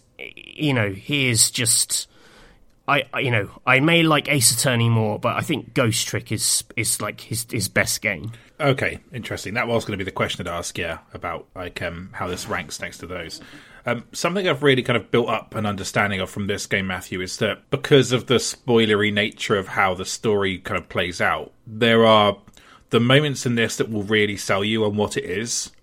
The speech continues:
Speaker 2: are too good to spoil, almost. Is that kind of
Speaker 1: Yeah.
Speaker 2: fair? That's kind of, like, the vibe I got from listening to Retronauts episode on this last year, is that that is the, the challenge we're talking about this game, is that you, it would, it would spoil it to understand why it's so good, almost.
Speaker 1: Yeah,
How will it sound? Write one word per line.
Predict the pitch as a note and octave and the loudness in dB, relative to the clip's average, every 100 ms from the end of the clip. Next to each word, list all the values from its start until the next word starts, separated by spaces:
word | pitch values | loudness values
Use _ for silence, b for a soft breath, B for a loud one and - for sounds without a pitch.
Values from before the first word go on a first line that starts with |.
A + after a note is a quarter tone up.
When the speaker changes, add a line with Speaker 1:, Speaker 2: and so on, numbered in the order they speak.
| - | 0
Speaker 2:
are | G#2+ G2+ | 4 4
too | - A#2+ | 4 0
good | F#2+ G#2 - | 2 0 -2
to | |
spoil, | - - F#2 G2+ A#2 | -10 -8 -4 -2 0
almost. | C3 C3 D#3 C#3+ - - _ _ | 0 2 0 -2 -12 -16 _ _
Is | - A#2 | 0 4
that | C3+ | 4
kind | - A#2+ | 4 2
of | A#2+ | 4
Speaker 1:
Yeah. | A#2+ | 4
Speaker 2:
fair? | A2+ | 4
That's | G#2 C3 | 4 2
kind | - D3 | 4 4
of, | C3+ | 6
like, | A#2+ - B B B | 4 2 B B B
the | |
vibe | A2 A2+ G#2+ G#2 | 4 6 6 4
I | |
got | G2 G#2 | 0 0
from | - | -2
listening | G2 F#2 G2+ | -4 -4 -6
to | F#2+ | -6
Retronauts | F2+ E2+ - G2+ G2+ - | -4 -4 -2 -4 -4 -4
episode | G2+ - G#2 | -6 -2 -2
on | G2 | -2
this | G2+ F#2 | -4 -4
last | G#2 F#2+ - | -2 -4 -2
year, | G2+ G2 - B B B | -2 -2 -4 B B B
is | F#2 | -4
that | G#2+ F#2 | -2 2
that | A#2 A2 | 4 4
is | G2+ G2+ | 0 -4
the, | - G2 F2+ B B B | 0 0 0 B B B
the | G#2 | -2
challenge | - A#2+ G#2+ F#2 | 4 6 6 2
we're | G2 | -2
talking | - A2 - | 2 2 0
about | F#2 F2+ | -4 -4
this | F#2 - | -6 -8
game, | D#2 B1 - | -8 -8 -6
is | G#2 - | -4 -2
that | C3 | -2
you, | A2 G#2+ G2+ G2 _ - | 0 0 -2 -6 _ -4
it | A2+ | 0
would, | A2+ G#2 | 0 0
it | A#2 | -2
would | G#2+ | -4
spoil | - - C3 A2+ | -2 4 6 6
it | F2+ | 2
to | G#2+ | 0
understand | G2 F#2 - G2 F2+ F2+ | -2 -2 -2 -2 -2 0
why | G2 F#2+ | 0 0
it's | F#2 | 0
so | G#2+ | -2
good, | F#2+ A2 A#2+ | 0 2 4
almost. | C#3 D#3 E3+ - - _ | 2 0 -6 -10 -20 _
Speaker 1:
Yeah, | - F3 D3 | -2 2 2